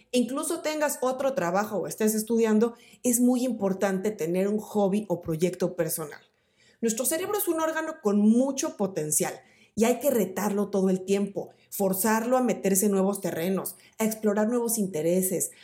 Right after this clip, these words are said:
a encontrar rutas de creatividad e innovación que no conoce. Si no, uno se estanca y no crece.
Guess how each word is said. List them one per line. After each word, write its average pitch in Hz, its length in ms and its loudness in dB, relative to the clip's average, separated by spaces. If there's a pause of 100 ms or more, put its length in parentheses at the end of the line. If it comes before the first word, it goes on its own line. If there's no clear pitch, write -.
(100)
a 226 80 2
encontrar 226 560 2
rutas 247 560 0
de 214 100 0
creatividad 185 580 0
e 214 40 2
innovación 190 680 2
que 202 100 2
no 180 240 0
conoce. 269 560 0 (400)
Si 302 180 -2
no, 311 340 -2 (200)
uno 240 260 2
se 175 140 -4
estanca 180 400 -2
y 175 60 2
no 165 200 -2
crece. - 380 -4